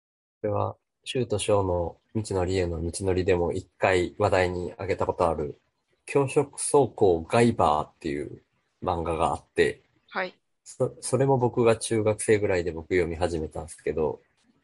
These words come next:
Speaker 1: まだ終わってなくて。
Speaker 2: そうなんすか？
Speaker 1: <laughs> あの、救済期間が長いんですよ。
Speaker 2: あー。
Speaker 1: あれも、あ、今終わったらちょっとかなりモヤモヤするなって思ってるんですけど。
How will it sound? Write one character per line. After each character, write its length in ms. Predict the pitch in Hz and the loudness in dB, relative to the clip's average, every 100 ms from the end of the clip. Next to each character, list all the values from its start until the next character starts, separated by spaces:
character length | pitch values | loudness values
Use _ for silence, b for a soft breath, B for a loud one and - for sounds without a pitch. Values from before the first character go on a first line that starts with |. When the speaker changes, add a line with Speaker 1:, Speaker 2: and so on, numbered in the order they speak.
| - | -6
Speaker 1:
ま 120 | 104 | -2
だ 120 | 90 | 0
終 180 | 71 85 | 0 0
わ 40 | - | -2
っ 40 | |
て 120 | 87 | -4
な 120 | 78 | -4
く 100 | 78 | -8
て。 280 | - 69 - | -4 -4 -4
Speaker 2:
そ 260 | - 339 392 | -4 2 4
う 20 | |
な 120 | 427 | 4
ん 40 | 415 | 4
す 280 | - - - | 4 4 2
か？ 180 | - - _ _ - | -2 -14 _ _ -2
Speaker 1:
<laughs> 680 | 165 127 - 349 - - - B B B - | 0 0 2 2 4 0 0 B B B -2
あ 60 | |
の、 180 | 87 80 - | 0 -2 -4
救 300 | - 240 240 | 2 4 4
済 320 | - 233 208 | 4 4 2
期 120 | - | 0
間 200 | 190 151 | 2 4
が 80 | 92 | 2
長 340 | 95 104 131 | 0 0 2
い 100 | 113 | 4
ん 60 | 92 | 2
で 60 | - | -2
す 180 | - | -2
よ。 100 | 78 - | -2 2
Speaker 2:
あ 1400 | 247 262 277 285 277 269 262 254 247 240 240 240 240 220 | 6 8 6 6 4 2 2 0 0 -2 -4 -6 -10 -14
ー。 640 | _ _ _ _ _ - - _ _ _ _ _ _ - | _ _ _ _ _ -20 -20 _ _ _ _ _ _ -10
Speaker 1:
あ 100 | - - 131 | -8 -6 -4
れ 100 | 156 | -4
も、 640 | 151 151 - - 135 - - - - 50 - 50 - | -2 -2 -2 -2 -4 -6 -14 -16 -14 -14 -14 -14 -6
あ、 120 | - - | -4 -4
今 240 | 123 120 107 | -2 0 2
終 180 | 104 - | 2 0
わ 40 | |
っ 40 | - | -2
た 120 | 98 | -2
ら 100 | 90 | -2
ち 100 | 98 | -2
ょ 20 | |
っ 40 | - | -6
と 240 | - 80 _ _ - | -8 -10 _ _ -8
か 80 | 101 | -6
な 120 | 85 | -4
り 100 | 80 | -2
モ 140 | 85 | 0
ヤ 80 | 82 | 0
モ 140 | 80 82 | -2 -2
ヤ 160 | 78 | -2
す 140 | - 85 | -4 -4
る 100 | 76 | -4
な 180 | 67 - 78 | -6 -6 -8
っ 100 | 82 | -6
て 60 | 82 | -6
思 120 | 69 | -6
っ 20 | |
て 100 | - | -10
る 60 | 78 | -12
ん 20 | |
で 60 | |
す 40 | - | -8
け 100 | 78 | -6
ど。 340 | 78 62 - | -4 -4 -8